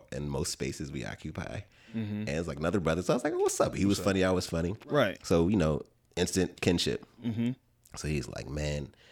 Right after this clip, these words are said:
Speaker 1: I think it's some fuck shit for,
Speaker 2: Hmm.
Speaker 1: you know, another comic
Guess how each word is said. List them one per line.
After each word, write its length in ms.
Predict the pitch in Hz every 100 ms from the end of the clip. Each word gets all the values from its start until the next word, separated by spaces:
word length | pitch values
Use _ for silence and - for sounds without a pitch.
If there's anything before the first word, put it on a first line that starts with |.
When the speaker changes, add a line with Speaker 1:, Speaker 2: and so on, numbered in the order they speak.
| - _ _ _ -
Speaker 1:
I 60 |
think 220 | - -
it's 260 | - - -
some 180 | - -
fuck 320 | - - 113
shit 360 | - 123 113 - _ _ _ - -
for, 200 | - 78
Speaker 2:
Hmm. 280 | 71 69 65 - - - _
Speaker 1:
you 140 | - 95
know, 300 | 71 67 62 - - - -
another 240 | 98 123 98
comic 540 | - 123 117 107